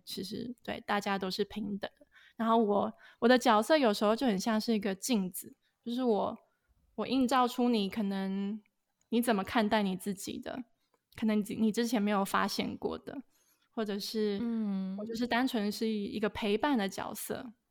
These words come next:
Speaker 1: 然后或者是一个见证的角色，去看你怎么样探索你自己的身心灵，对。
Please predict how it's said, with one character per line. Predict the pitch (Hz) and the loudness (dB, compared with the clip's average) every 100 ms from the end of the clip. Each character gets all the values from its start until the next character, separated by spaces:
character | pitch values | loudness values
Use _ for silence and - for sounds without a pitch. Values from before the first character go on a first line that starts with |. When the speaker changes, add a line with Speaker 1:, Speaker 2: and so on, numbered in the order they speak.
| _ _ _ | _ _ _
Speaker 1:
然 | 208 208 | -4 0
后 | 214 | 0
或 | 226 | 2
者 | 226 | 2
是 | 214 240 | 2 0
一 | |
个 | 220 | 0
见 | 208 277 233 220 | 0 4 4 6
证 | 233 202 | 4 2
的 | 202 | -2
角 | - 165 | -4 -6
色， | 208 - - - _ _ | -6 -8 -10 -12 _ _
去 | - - 214 202 - _ _ - | -10 -4 -4 -4 -10 _ _ -6
看 | 247 220 202 | -2 0 0
你 | - - - _ _ - | -6 -10 -16 _ _ -8
怎 | 202 | -6
么 | 202 | -2
样 | 208 214 202 202 | 0 0 -2 -6
探 | - 277 | 0 2
索 | 240 202 202 | 2 0 -2
你 | 196 | -2
自 | 226 | -4
己 | 202 208 | -4 -6
的 | - - 233 | -8 -10 -10
身 | - 220 220 | -2 0 0
心 | - 202 196 | -2 -2 -2
灵， | - 262 240 _ _ _ _ | -6 -8 -12 _ _ _ _
对。 | 220 - | -6 -6